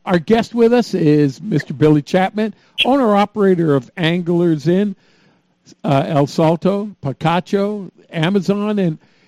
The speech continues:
and Billy, I just want to talk a little bit about coming on down, things to bring with me when I visit you at El Salto and Picacho. And I had a customer in here, uh,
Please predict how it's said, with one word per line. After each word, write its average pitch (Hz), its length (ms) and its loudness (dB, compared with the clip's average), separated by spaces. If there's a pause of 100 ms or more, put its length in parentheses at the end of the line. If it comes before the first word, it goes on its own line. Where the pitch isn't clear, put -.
(120)
and 185 180 -2
Billy, 262 240 4
I 226 80 2
just 262 240 -8
want 277 200 -8
to 220 60 -10
talk 233 360 -2
a 220 40 -2
little 214 240 2
bit 208 280 0
about 175 420 -2 (420)
coming 220 300 0
on 196 240 0
down, 190 520 0
things 208 420 -2
to 185 100 -2
bring 208 380 0
with 151 240 0
me 156 260 4
when 160 340 -4
I 143 360 0 (460)
visit 190 580 2
you 160 180 4
at 151 100 2
El 147 220 2
Salto 160 540 -4
and 139 100 -6
Picacho. 156 680 -2
And 147 160 -2 (400)
I 247 140 0
had 269 160 2
a 214 60 -2
customer 190 640 -2
in 135 100 -2
here, 135 400 0 (320)
uh, 143 460 -2